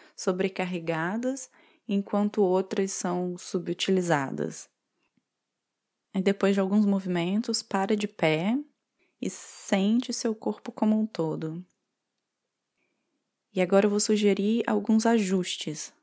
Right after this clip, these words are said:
para que você teste no seu corpo, mas sempre, sempre com foco nas sensações que emergirem.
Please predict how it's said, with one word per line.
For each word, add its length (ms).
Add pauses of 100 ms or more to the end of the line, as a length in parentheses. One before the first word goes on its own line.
(100)
para 140
que 140
você 240
teste 800
no 100
seu 180
corpo, 800 (640)
mas 140
sempre, 360
sempre 360
com 200
foco 800
nas 240
sensações 1080
que 100
emergirem. 840